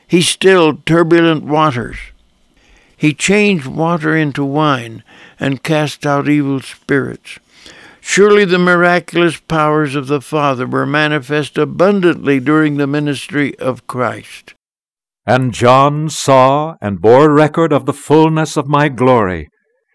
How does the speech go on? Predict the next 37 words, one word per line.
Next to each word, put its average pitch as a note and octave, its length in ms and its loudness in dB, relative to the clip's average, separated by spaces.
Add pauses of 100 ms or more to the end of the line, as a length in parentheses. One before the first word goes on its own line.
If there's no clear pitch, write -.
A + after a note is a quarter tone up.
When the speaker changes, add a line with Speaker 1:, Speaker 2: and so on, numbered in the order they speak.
Speaker 2:
and A2+ 160 -4
the B2+ 80 2
fullness F#3+ 480 4
of B2+ 120 0
John's G2+ 420 0
record G2 340 -2
is G#2+ 140 0
hereafter C#3 520 2
to G#2 100 -4
be G#2+ 160 0
revealed. G#2+ 720 0 (580)
And F2+ 140 -10
he A2 120 -2
bore A#2+ 380 4
record, B2+ 360 0
saying, E2+ 640 -2 (720)
I A#2 220 2
saw D3+ 460 2
his C#3 260 0
glory, A2+ 600 0 (580)
that A2 140 0
he D#3+ 140 2
was D#3 460 4
in C#3+ 80 2
the C#3+ 80 -2
beginning, B2 580 -2
before D#3 400 2
the E3 120 4
world E3 420 2
was. C3+ 580 -4 (1000)
Therefore E3+ 460 2
in E3+ 100 2
the E3+ 100 2
beginning D#3 600 0
the C#3+ 100 6
Word D#3+ 520 4
was, E2+ 680 0